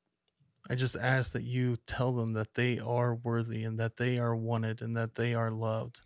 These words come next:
And they, they, they don't have to go through it, that you are there for them. You are their heavenly Father. Whether they have a father or not, they do have a father. They have you right now. And all they have to do is ask you to come in.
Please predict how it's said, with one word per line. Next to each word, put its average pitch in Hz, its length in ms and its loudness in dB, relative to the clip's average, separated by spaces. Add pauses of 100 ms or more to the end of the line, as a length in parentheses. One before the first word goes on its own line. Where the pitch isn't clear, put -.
(440)
And 120 100 2
they, 120 100 6
they, 120 140 4
they 127 160 2
don't 139 300 4
have 135 300 2
to 127 100 -2
go 123 300 2
through 123 360 2
it, 117 140 0 (1300)
that 120 160 4
you 143 640 6
are 123 180 4
there 117 300 4
for 120 160 -2
them. 113 260 2
You 127 200 4
are 139 100 6
their 127 160 2
heavenly 117 400 0
Father. 113 380 2
Whether 120 240 2
they 139 180 4
have 131 320 0
a 117 60 -2
father 120 460 2
or 113 60 0
not, 113 300 0
they 120 120 0
do 127 260 2
have 113 220 0
a 113 60 -4
father. 113 280 2
They 113 140 2
have 120 340 2
you 113 580 0
right 120 260 2
now. 113 260 4
And 113 100 0
all 123 160 4
they 135 180 0
have 135 200 0
to - 180 -4
do 131 80 4
is 120 120 0
ask 127 380 0
you 131 120 2
to 120 100 -2
come 117 300 2
in. 123 260 0